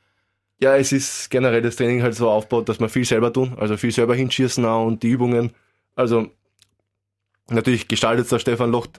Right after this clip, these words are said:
aber wir führen, wir führen's dann halt aus und da gibt's halt immer wieder Wettbewerbe, jung gegen alt, dann spielen halt der Kiel und ich gegen den Matteo und den Elias. Wobei es eigentlich jung gegen noch jünger ist,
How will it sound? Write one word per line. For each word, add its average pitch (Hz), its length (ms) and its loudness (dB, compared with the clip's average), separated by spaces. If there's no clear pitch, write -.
aber 113 480 0
wir 127 140 0
führen, 127 280 0
wir 127 160 -6
führen's 143 280 -2
dann 117 140 0
halt 113 140 0
aus 135 320 -2
und 107 340 -4
da 104 80 2
gibt's 107 240 -4
halt 110 140 0
immer 110 180 0
wieder 110 300 0
Wettbewerbe, 113 560 0
jung 120 240 0
gegen 113 180 0
alt, 107 220 0
dann 107 80 -2
spielen 113 180 -2
halt 110 240 -2
der 110 80 2
Kiel 113 300 0
und 113 160 0
ich 120 180 -2
gegen 113 160 2
den 110 80 2
Matteo 117 300 0
und 110 120 -2
den 110 160 0
Elias. 120 460 0
Wobei 113 420 0
es 117 100 0
eigentlich 117 240 0
jung 127 160 2
gegen 120 160 0
noch 117 180 0
jünger 120 260 2
ist, - 260 -4